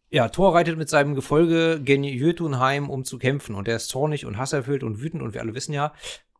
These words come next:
dass Thor auch Donar genannt wird, deswegen Thursday beziehungsweise Donnerstag. Und er ist ein Donner- beziehungsweise Wettergott und, äh, in den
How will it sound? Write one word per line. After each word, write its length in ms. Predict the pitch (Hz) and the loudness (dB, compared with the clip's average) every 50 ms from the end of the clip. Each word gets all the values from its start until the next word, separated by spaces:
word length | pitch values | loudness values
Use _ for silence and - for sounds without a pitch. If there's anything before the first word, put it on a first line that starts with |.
| _ - | _ -6
dass 300 | - 113 110 - - - | -4 -4 -4 -4 -8 -6
Thor 500 | - 131 131 127 135 139 139 - - - | -4 -4 -2 0 0 0 -2 -4 -6 -6
auch 240 | 120 113 113 - - - | -6 -6 -6 -8 -14 -12
Donar 520 | 117 98 117 113 117 117 113 117 120 135 143 | -10 -8 -6 -4 -2 0 2 2 2 2 0
genannt 340 | 151 139 139 143 147 143 | -2 -2 -2 -4 -4 -4
wird, 200 | 151 160 156 156 | -6 -6 -6 -6
deswegen 360 | - 101 - 110 113 110 107 95 | -8 -10 -6 -4 -4 -4 -4 -6
Thursday 520 | - - 123 123 131 - - - 123 120 | -6 -2 -2 -2 -2 -2 -4 -4 -4 -6
beziehungsweise 520 | 110 113 107 - 123 113 101 104 87 92 | -6 -8 -12 -12 -10 -8 -8 -8 -8 -8
Donnerstag. 680 | 90 117 139 180 180 - - 180 170 180 180 - _ _ _ _ _ _ _ _ | -8 -4 -4 -4 -4 -4 -4 -4 -4 -4 -4 -8 _ _ _ _ _ _ _ _
Und 260 | - 127 127 127 - - | -6 -4 -4 -4 -4 -4
er 120 | 117 107 | -4 -4
ist 220 | - 123 - - | -4 -8 -10 -6
ein 180 | - 110 110 107 | -6 -6 -6 -4
Donner- 400 | 104 117 120 135 139 139 139 135 | -4 -4 -2 0 0 0 0 -2
beziehungsweise 760 | - 113 110 - - 120 110 101 - 117 110 107 107 110 101 | -4 -8 -12 -10 -8 -10 -10 -10 -6 -4 -4 -4 -4 -4 -6
Wettergott 580 | 113 117 - 131 117 107 113 110 - - - _ | -6 -4 -4 -4 -4 -4 -6 -6 -6 -10 -20 _
und, 240 | - 110 107 92 - _ _ _ - _ _ _ - - - - - - - - - - _ _ _ | -10 -10 -10 -10 -12 _ _ _ -20 _ _ _ -20 -20 -20 -20 -20 -20 -20 -20 -20 -20 _ _ _
äh, 360 | - 113 113 113 113 110 110 - - | -2 0 0 2 0 0 -2 -4 -4
in 180 | 127 120 120 110 | -4 -4 -2 -2
den 240 | 117 113 107 107 | -2 -2 -2 -2